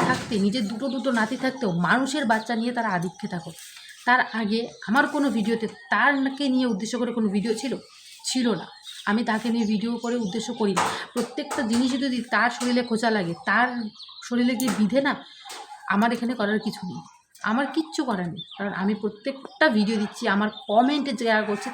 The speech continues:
তাদের উদ্দেশ্যে, প্রত্যেকটা ভিডিওতে গিয়ে তোমরা থাম্বনেলে দেখে আসো কমেন্টগুলো আছে কি না। আমি জানি এখানে তার অনেক সোর্স আছে যারা আমার ভিডিও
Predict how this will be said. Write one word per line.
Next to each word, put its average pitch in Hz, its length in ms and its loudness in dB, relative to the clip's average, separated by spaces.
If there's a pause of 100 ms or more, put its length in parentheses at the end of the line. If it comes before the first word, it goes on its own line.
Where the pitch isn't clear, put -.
তাদের 220 320 4
উদ্দেশ্যে, 180 300 -6 (340)
প্রত্যেকটা 294 380 0 (140)
ভিডিওতে 233 360 2
গিয়ে 262 160 0
তোমরা 240 220 0
থাম্বনেলে 233 400 2
দেখে 214 240 0
আসো 247 120 -4 (100)
কমেন্টগুলো 208 340 2 (120)
আছে 233 240 2
কি 202 140 0
না। 165 60 -8 (1400)
আমি 247 100 4 (100)
জানি 240 220 6 (600)
এখানে 247 240 2 (240)
তার 240 140 8 (120)
অনেক 254 160 6 (100)
সোর্স 240 260 4 (100)
আছে 220 140 -4 (100)
যারা 196 180 6
আমার 208 140 4 (100)
ভিডিও 220 200 2